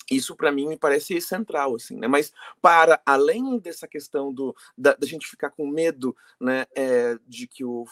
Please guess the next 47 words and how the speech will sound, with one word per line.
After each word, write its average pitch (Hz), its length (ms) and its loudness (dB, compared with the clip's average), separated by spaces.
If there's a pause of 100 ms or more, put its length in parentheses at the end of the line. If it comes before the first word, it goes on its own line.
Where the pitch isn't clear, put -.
o 127 60 -18
futebol 151 640 4
não 151 180 -8
tá 143 160 -8
mais 147 240 -8
sendo 143 160 -10
jogado 135 540 -6
de 131 100 -18
uma 139 140 -10
forma, 139 440 -8 (300)
é, 127 380 -4
honesta, 139 920 -2
sei 135 160 -10
lá, 127 300 -6 (140)
as, 120 180 -14
as, 131 120 -14
os 135 200 -14
atletas 139 460 -8
tão 135 160 -8
lá 135 100 -4
realmente 147 560 -2
tentando 143 640 -4
dar 147 160 6
o 147 60 2
seu 147 160 -12
melhor 135 280 -6
pra 135 280 -4 (120)
ganhar 135 300 -2
o 135 100 -6
jogo. 135 560 -6 (300)
Para 160 220 4
além 165 280 -8
disso, 180 460 -18 (260)
né, 135 220 -8
eu 147 100 -8
trago 180 300 -8
também 175 220 -14
o 190 40 -16
debate, 160 600 -8
e - 80 -20
que - 140 -10
esse 170 120 -10
debate, 160 320 -6 (220)
por 180 80 -10
i-, 240 120 -6
esse - 200 -6
debate 180 360 -8